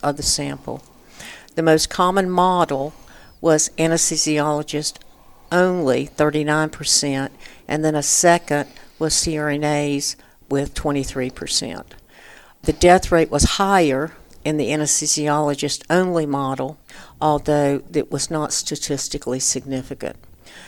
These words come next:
Uh, multivariate analysis found no systematic differences between hospitals with anesthesiologist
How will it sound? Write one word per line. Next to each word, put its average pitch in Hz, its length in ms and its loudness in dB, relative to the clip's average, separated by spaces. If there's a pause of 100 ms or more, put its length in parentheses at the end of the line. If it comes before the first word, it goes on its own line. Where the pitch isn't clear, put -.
(260)
Uh, 147 140 2
multivariate 156 880 4
analysis 151 720 -2
found 139 280 -2
no 151 220 4
systematic 147 920 -2
differences 151 600 -2
between 139 360 -6
hospitals 143 680 -4
with 156 220 2
anesthesiologist 156 1200 0